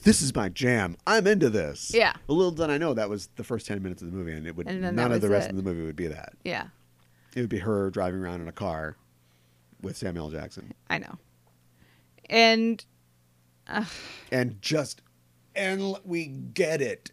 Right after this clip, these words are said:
Speaker 1: It is set in
Speaker 2: In
Speaker 1: the
Speaker 2: the
Speaker 1: nineties.
Speaker 2: nineties, yes.
Speaker 1: Oh my goodness. Did we leave? We actually left out a ton of
Speaker 2: Female
Speaker 1: female-fronted
Speaker 2: led. Yeah.
Speaker 1: nineties bands.
Speaker 2: Like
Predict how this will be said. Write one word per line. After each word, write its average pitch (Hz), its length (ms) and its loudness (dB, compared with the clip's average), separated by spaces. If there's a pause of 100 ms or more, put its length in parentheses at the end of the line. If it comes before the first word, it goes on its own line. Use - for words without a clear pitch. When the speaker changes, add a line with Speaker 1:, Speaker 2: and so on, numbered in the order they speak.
Speaker 1:
It 165 220 -2
is 107 200 -4
set - 520 0 (180)
in 180 120 2
Speaker 2:
In 240 220 4
Speaker 1:
the 240 60 4
Speaker 2:
the 233 80 2
Speaker 1:
nineties. 185 1000 2
Speaker 2:
nineties, - 80 -18
yes. - 360 -10
Speaker 1:
Oh 175 340 4
my 151 380 0
goodness. 98 800 -4 (520)
Did 202 200 2
we 208 180 -2
leave? 170 460 -4
We 190 240 -2
actually 185 280 -4
left 120 280 -2
out 120 180 0
a 92 120 -10
ton 131 580 0
of 90 480 -6
Speaker 2:
Female 175 480 -4
Speaker 1:
female-fronted 131 960 4
Speaker 2:
led. 104 120 -12
Yeah. 107 140 -2
Speaker 1:
nineties 113 300 0
bands. 90 640 -2
Speaker 2:
Like 101 380 0